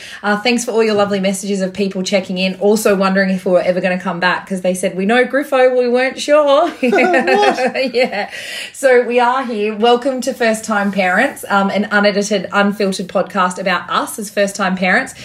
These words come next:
Speaker 1: sharing our lives and sharing all of our shitty and glorious moments of being first-time parents to Memphis.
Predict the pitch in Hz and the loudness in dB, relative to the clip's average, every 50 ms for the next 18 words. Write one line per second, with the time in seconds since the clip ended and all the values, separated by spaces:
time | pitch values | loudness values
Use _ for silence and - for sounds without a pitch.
0 | - - - - - - - 262 226 233 240 247 240 233 220 202 202 190 180 180 | -18 -18 -14 -6 -4 0 2 2 4 4 4 4 2 2 2 2 0 2 0 0
1 | 175 175 185 214 262 285 247 - - 208 208 208 - - 208 196 196 196 196 - | 2 2 2 2 0 0 -2 -2 0 0 2 2 2 2 2 2 2 2 0 0
2 | 196 196 202 202 196 190 185 190 196 - - 208 196 202 196 196 185 196 190 190 | 0 2 2 2 2 2 2 2 0 -2 -2 -2 0 0 0 0 0 2 4 4
3 | 196 190 196 196 - 196 196 202 196 185 - 208 196 202 202 202 208 208 - 214 | 4 4 2 0 0 0 0 0 0 -2 -4 -4 0 0 0 0 0 0 0 0
4 | 202 208 - 220 208 208 202 233 220 214 220 - - 226 220 254 302 320 - 247 | 0 0 0 0 0 0 2 2 0 0 0 -4 -4 -2 -2 -2 -2 0 0 0
5 | - - - - - - - - | 0 0 -2 -8 -14 -18 -20 -20